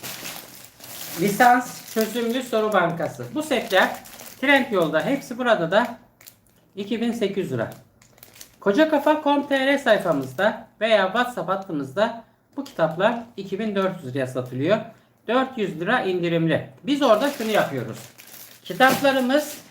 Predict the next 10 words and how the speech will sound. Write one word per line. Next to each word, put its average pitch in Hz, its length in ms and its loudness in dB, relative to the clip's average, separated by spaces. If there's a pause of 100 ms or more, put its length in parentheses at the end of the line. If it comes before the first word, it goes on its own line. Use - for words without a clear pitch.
(220)
pahalı 214 440 4
değil. 151 280 -2 (440)
Kaliteli 165 520 -2
kitaplar 143 420 -4
her 202 140 2
zaman 170 420 -2
bir 185 120 -2
bedeli 143 340 -2
vardır. 127 400 -6
Ama 226 400 2